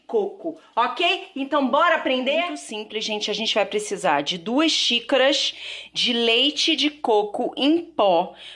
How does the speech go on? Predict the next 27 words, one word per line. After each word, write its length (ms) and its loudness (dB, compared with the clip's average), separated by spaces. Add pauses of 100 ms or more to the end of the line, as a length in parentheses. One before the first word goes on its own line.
Vocês 440 0
acham 480 4
em 200 0
loja 360 4
de 80 -2
produtos 520 0
naturais, 840 2 (280)
Mundo 300 4
Verde, 500 2
se 140 -4
tiver 180 2
Mundo 220 -2
Verde 180 -2
na 140 -2
sua 160 0
cidade, 680 2 (220)
em 100 2
alguns 400 2
supermercados, 840 2
aqueles 320 0
empórios 560 2
que 140 -4
vendem 420 0
grãos, 600 2
vendem 380 2
amêndoas, 600 2
castanhas, 800 2